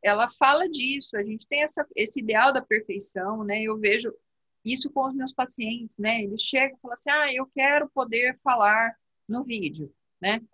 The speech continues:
Mas a pessoa se olha, e aí, assim, aí eu faço esse exercício com eles, eles,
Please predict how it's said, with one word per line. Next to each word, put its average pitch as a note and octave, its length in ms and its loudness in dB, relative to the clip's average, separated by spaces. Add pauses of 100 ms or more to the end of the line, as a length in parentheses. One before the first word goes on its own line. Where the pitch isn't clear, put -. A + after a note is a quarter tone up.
(120)
Mas C4+ 180 -2
a D4+ 80 -4
pessoa F4 360 0
se F4+ 300 -2
olha, C#4 440 6
e B3 180 -2
aí, D4+ 120 0
assim, G#3 460 -10 (120)
aí G3 80 -2
eu G#3+ 120 0
faço D4+ 220 2
esse E4 140 -4
exercício C#4 480 -2
com A3+ 100 -4
eles, B3 240 -4
eles, C4+ 220 -6